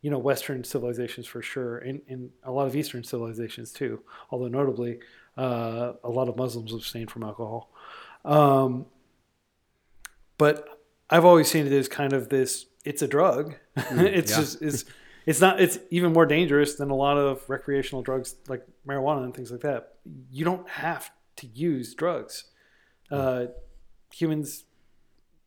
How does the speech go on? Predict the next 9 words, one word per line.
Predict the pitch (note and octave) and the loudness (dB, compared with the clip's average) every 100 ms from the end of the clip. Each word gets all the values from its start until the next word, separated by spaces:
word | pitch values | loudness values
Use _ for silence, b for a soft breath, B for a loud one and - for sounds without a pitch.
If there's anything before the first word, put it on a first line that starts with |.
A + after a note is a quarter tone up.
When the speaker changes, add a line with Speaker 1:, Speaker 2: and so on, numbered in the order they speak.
| - | -14
Speaker 1:
can | C#3 | -12
have | A2+ C#3+ C#3 | -6 -6 -6
tons | - D3 C3+ | -10 -8 -6
of | B2+ | -6
fun | C#3 C3 - | -6 -8 -12
without | C3+ D3+ C#3+ - _ _ | -2 -2 -2 -8 _ _
altering | B2+ B2 B2 A#2 | -10 -10 -10 -10
their | A2+ | -12
consciousness. | A#2 A2 - - G2 - | -14 -16 -18 -20 -20 -18